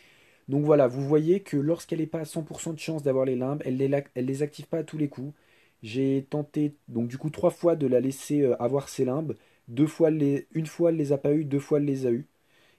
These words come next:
Et j'ai tenté de mémoire quatre fois de pacifier. Deux fois, ça a marché, deux fois, ses limbes se sont activées. Dans tous les cas, lorsque les limbes s'activent, il ne faut surtout pas frapper.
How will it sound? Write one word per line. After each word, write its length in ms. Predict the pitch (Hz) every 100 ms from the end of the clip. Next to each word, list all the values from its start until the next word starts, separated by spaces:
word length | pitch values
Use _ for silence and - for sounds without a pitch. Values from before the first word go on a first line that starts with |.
| _
Et 80 | 127
j'ai 160 | 123 139
tenté 600 | 151 147 156 156 156 151
de 140 | 117 120
mémoire 400 | 135 139 135 -
quatre 200 | 165 -
fois 140 | 160
de 80 | 151
pacifier. 720 | 139 131 139 - - 139 165 _ _ _
Deux 180 | 117 147
fois, 300 | 147 147 147
ça 180 | - 131
a 60 |
marché, 380 | 123 123 - 147
deux 200 | 135 131
fois, 220 | 135 147
ses 160 | 143 135
limbes 160 | 139 139
se 100 | 127
sont 180 | 135 131
activées. 420 | - 117 101 - _ _ _ _ _ _ -
Dans 120 | 127
tous 180 | 139 165
les 120 | 170
cas, 320 | 170 160 170 - _
lorsque 320 | 113 127 -
les 120 | 135 123
limbes 200 | 151 156
s'activent, 520 | 147 - - 147 143
il 140 | 120
ne 80 | 131
faut 160 | - 143
surtout 360 | - 147 -
pas 140 | 143 135
frapper. 380 | - 117 98